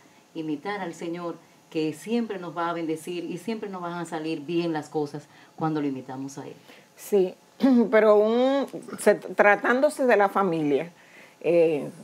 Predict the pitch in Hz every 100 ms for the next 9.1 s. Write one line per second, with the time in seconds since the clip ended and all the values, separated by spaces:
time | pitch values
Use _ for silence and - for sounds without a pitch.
0 | - 170 165 165 170 185 185 180 170 -
1 | 160 160 165 165 151 - 151 139 135 -
2 | - - - - _ _ _ - - 143
3 | 143 - - _ - - 190 185 175 175
4 | 190 147 156 156 156 156 170 170 - 170
5 | 156 151 147 - _ _ - 160 156 156
6 | 156 147 - 160 156 170 165 147 - -
7 | - _ _ - 151 160 156 175 180 180
8 | 175 170 170 170 170 156 196 220 190 185